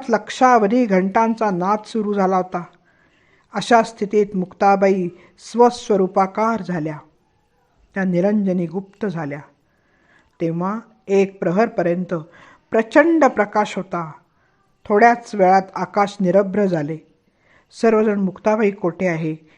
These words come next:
असे विचारून तिचा शोध घेऊ लागले. अशी ही अन्य भावंडांपेक्षा वेगळी समाधी पद्धतीने मुक्ताईने साधली.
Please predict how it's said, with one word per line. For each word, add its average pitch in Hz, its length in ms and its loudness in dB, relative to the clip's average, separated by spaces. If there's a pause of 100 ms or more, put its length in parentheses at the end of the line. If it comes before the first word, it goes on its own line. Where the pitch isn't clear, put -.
(180)
असे 202 280 2
विचारून 202 480 -2
तिचा 190 340 -6
शोध 202 320 -6
घेऊ 160 220 -6
लागले. 147 500 -10 (720)
अशी 208 240 -4
ही 196 160 2
अन्य 220 360 2
भावंडांपेक्षा 185 960 0
वेगळी 165 440 -2
समाधी 160 640 -6 (340)
पद्धतीने 165 600 -2
मुक्ताईने 156 560 -4
साधली. 147 460 -14